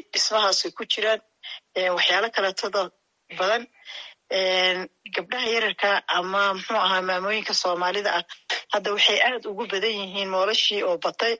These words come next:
Mool walbeetood waxaa arkaysaa iyadoo la qurux badiyey oo lala jaalanjiyeeyey dadkii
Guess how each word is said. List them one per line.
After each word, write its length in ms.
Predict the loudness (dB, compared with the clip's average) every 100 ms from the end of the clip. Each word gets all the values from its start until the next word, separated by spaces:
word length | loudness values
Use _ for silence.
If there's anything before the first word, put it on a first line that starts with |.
| -6 -10 -10 _
Mool 300 | -4 0 2
walbeetood 480 | 2 0 0 -2 -2
waxaa 240 | 0 2 2
arkaysaa 640 | 0 -2 -2 2 4 4
iyadoo 260 | 4 4 4
la 140 | 2
qurux 260 | 0 -2 0
badiyey 420 | -2 0 2 2 0 -6 -6 -8 _
oo 360 | 4 6 6 6
lala 220 | 4 2
jaalanjiyeeyey 880 | 2 2 0 -4 -4 0 2 2 0 -4 -14 -20 _ _ _ -6
dadkii 320 | -4 -4